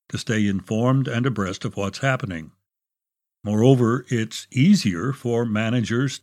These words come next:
to fire off an email or a text to a team member than to seek out the team member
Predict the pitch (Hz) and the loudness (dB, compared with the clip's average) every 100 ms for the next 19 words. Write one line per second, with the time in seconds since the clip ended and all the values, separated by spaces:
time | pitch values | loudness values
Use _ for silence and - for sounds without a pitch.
0 | - 110 135 131 127 117 113 98 101 - | -6 -2 2 2 2 2 0 -4 -4 2
1 | 143 131 117 123 147 101 87 95 - 135 | 4 4 2 0 0 -2 -4 -8 -6 -4
2 | 131 - - - 113 104 - 170 185 92 | -4 -8 -16 -6 -6 -4 -2 0 0 -2
3 | 82 90 107 _ _ - 117 107 107 - | -6 -10 -12 _ _ -4 -2 -2 -2 -2
4 | 110 135 170 190 113 104 101 95 92 87 | -2 0 0 -2 -4 -2 0 -2 -4 -4
5 | 113 | -6